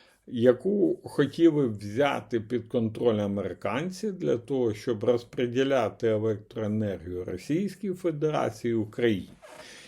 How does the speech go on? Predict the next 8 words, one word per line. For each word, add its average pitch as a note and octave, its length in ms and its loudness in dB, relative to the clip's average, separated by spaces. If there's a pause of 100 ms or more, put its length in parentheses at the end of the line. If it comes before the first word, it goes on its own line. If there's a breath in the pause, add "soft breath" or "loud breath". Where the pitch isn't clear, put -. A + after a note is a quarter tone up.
(120)
Тільки G3+ 280 8
не A#3 160 8
подумайте, G3+ 840 2
що, D#3 640 2 (100)
е, A#2 240 0
Сполучені C3+ 640 0
Штати C3 440 -2
Америки B2+ 960 -2